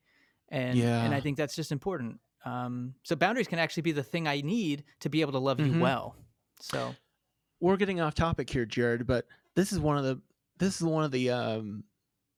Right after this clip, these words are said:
Speaker 2: boundaries are one of the things that I remember most about being non-existent in, uh, d-, did you wa-,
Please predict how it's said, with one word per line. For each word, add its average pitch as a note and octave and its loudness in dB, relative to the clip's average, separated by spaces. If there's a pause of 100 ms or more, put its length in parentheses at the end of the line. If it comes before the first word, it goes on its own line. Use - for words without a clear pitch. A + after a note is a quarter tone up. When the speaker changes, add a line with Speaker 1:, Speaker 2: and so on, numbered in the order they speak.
(140)
Speaker 2:
boundaries E3+ 0
are D#3+ 0
one D#3 0
of C#3+ 0
the C3 -4
things D3 0
that B2+ 0
I B2 0
remember B2+ -2
most A#2 0
about B2 -2
being A#2+ -4 (300)
non-existent A2+ -2 (560)
in, B2+ -4 (720)
uh, - -14 (280)
d-, - -14
did E3+ 2
you A#3 2
wa-, G#3+ 0